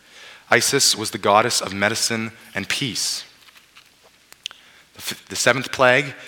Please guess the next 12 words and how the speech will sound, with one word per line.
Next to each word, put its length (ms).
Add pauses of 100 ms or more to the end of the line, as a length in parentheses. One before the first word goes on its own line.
(240)
hail 440
and 140
fire 480
rained 280
down 240
from 120
the 60
sky. 500 (960)
Nut 420
was 140
the 80
goddess 580